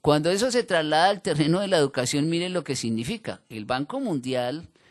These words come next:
es uno de los teóricos por excelencia de la eficiencia. Y en todos los análisis, y tienen muchos análisis y muchos escritos, miles de páginas anuales sobre la educación en distintos lugares del mundo,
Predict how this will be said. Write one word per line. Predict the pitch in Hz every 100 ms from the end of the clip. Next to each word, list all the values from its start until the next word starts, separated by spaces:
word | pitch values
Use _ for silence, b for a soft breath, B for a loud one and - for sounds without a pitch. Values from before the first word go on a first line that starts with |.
| b
es | 131 165
uno | 165 185
de | 180
los | 143 127
teóricos | - 113 117 139 160 165
por | - 127 113
excelencia | 104 117 113 117 117 143
de | 147 135
la | 120
eficiencia. | 104 98 - 180 214 147 - 92 - b b b b b
Y | - 143
en | 131 123
todos | - 208 220 247 254
los | 240 -
análisis, | 147 143 143 165 190 185 156 -
y | 117
tienen | - 131 143 180
muchos | 180 170 - 175 175
análisis | 131 117 131 156 151 -
y |
muchos | 117 117 - 151
escritos, | 120 - - 151 143 - 127 123 - - _ _ _ _ _ _ _ 143
miles | 175 190 208 175
de | 151
páginas | - 143 147 180 180 143
anuales | 123 117 127 139 147 160 160
sobre | 143 127 135
la | 139
educación | 147 143 139 135 151 139
en | 135
distintos | 110 110 120 117 151
lugares | 147 107 113 135
del | 143
mundo, | 147 110 95 107 117